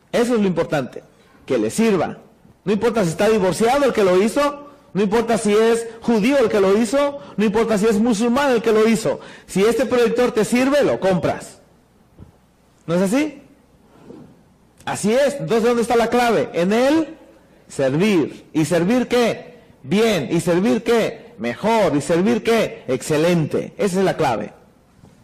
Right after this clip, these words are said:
Servir. Entonces, fíjate bien, tus ingresos miden tu valor como servidor, como servidor. Obviamente, los mejores servidores merecen, ¿qué? Mejores cosas. Los peores servidores merecen, ¿qué?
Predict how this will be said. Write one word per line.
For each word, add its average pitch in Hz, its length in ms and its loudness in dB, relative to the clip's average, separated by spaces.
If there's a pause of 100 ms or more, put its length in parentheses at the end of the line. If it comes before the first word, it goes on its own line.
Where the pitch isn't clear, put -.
(140)
Servir. 202 760 0 (560)
Entonces, 240 360 0
fíjate 220 320 0
bien, 247 340 0 (360)
tus 294 280 2
ingresos 233 640 2
miden 226 260 2
tu 220 100 0
valor 208 300 2
como 196 220 0
servidor, 185 760 0 (280)
como 156 240 -2
servidor. 170 760 0 (400)
Obviamente, 220 460 2
los 185 140 2
mejores 190 380 2
servidores 214 640 2
merecen, 196 400 0
¿qué? 220 500 -2
Mejores 190 400 0
cosas. - 500 -6 (380)
Los 139 220 -4
peores 175 320 0
servidores 233 640 2 (160)
merecen, 196 440 0
¿qué? 233 440 -2